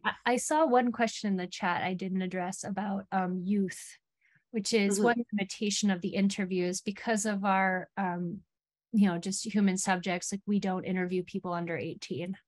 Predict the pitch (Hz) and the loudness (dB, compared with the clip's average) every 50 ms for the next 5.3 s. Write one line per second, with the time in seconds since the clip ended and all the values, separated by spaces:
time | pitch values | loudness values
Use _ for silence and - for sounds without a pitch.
0 | _ _ _ _ - - - - - _ - - - 220 190 185 180 175 175 180 | _ _ _ _ -20 -20 -20 -20 -20 _ -8 -2 2 2 2 2 2 -2 0 0
1 | 196 196 190 175 156 165 - 196 180 175 175 170 170 170 170 175 170 156 160 - | 0 0 0 -2 -4 -4 -2 -4 -2 -2 -4 -4 -4 -6 -6 -6 -8 -8 -8 -8
2 | - - - 165 - 196 139 120 123 - - - 208 196 185 190 175 170 - - | -8 -10 -10 -10 -10 -10 -8 -8 -10 -10 -6 -2 -2 -2 0 0 -4 -4 -4 -4
3 | - 185 170 165 170 175 151 151 160 - - - 170 170 170 160 165 - - 170 | -4 -2 -4 -4 -4 -4 -4 -4 -6 -6 -6 -6 -4 -4 -2 -4 -4 -4 -8 -8
4 | 151 165 180 - 196 185 - 180 151 - - - 156 175 175 185 196 196 180 135 | -10 -10 -10 -10 -10 -8 -8 -8 -10 -8 -10 -10 -8 -6 -6 -6 -6 -6 -8 -8
5 | 135 139 117 196 202 185 | -8 -8 -8 -8 -8 -6